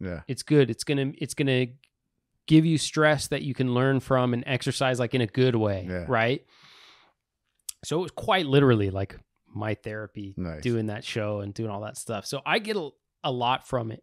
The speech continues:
Speaker 2: I won't pretend that I don't.
Speaker 1: Mm-hmm.
Speaker 2: Like, I get a lot from doing the show. Um, it evolved over time. I wanted to do it for different reasons. By the end, I was doing it for completely different reasons
Speaker 1: Mm-hmm.
Speaker 2: than,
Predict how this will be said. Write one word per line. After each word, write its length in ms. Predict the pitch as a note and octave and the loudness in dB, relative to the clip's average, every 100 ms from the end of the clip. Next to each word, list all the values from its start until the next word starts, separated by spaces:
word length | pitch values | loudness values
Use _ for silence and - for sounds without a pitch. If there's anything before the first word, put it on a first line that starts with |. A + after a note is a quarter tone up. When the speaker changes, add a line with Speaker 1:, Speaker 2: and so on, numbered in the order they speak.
| _ - | _ -2
Speaker 2:
I 80 | |
won't 180 | C3+ C3+ | 0 2
pretend 360 | C#3 - C3 A2+ | -2 -4 -4 -4
that 60 | G2+ | -6
I 80 | |
don't. 280 | G2+ A2 G2 | -6 -6 -6
Speaker 1:
Mm-hmm. 120 | - | -4
Speaker 2:
Like, 160 | C3+ F#2 | -2 0
I 80 | B2+ | 2
get 120 | C3 | 2
a 40 | |
lot 240 | A#2+ A2+ A#2 | 4 2 0
from 140 | A#2+ | -6
doing 220 | A2 A2 | -4 -6
the 60 | G#2+ | -8
show. 300 | - G#2 G2+ _ _ _ _ - _ _ _ | -8 -10 -10 _ _ _ _ -20 _ _ _
Um, 220 | B2+ A#2+ - | -4 -4 2
it 140 | D#3+ | 4
evolved 500 | D3+ C3 D#3 D#3 B2+ | 6 10 10 10 8
over 180 | D3+ C3+ | 2 2
time. 280 | - D#3 B2+ | 0 0 2
I 60 | |
wanted 200 | B2 C3 A#2+ | 0 0 -2
to 40 | |
do 160 | A2+ C3+ | -2 -2
it 80 | |
for 100 | C3 | -4
different 320 | G#2 C3 B2+ - | -2 -2 -2 -4
reasons. 480 | B2 G#2+ F#2+ F#2 - | -2 -2 -6 -12 -2
By 140 | - B2+ | 4 6
the 160 | C#3 | 8
end, 180 | D3+ D#3+ | 6 6
I 60 | C3+ | 4
was 120 | B2+ | 4
doing 200 | C3 B2+ | 0 0
it 100 | A#2+ | -2
for 100 | - | -6
completely 420 | A#2 A#2 B2 A#2+ A2+ | -8 -6 -4 -4 -4
different 280 | A2+ A2+ | -4 -2
reasons 320 | A2 A2+ G#2+ G2+ | -2 -2 -2 -4
Speaker 1:
Mm-hmm. 80 | A2 | -6
Speaker 2:
than, 280 | G#2+ G#2+ | -6 -8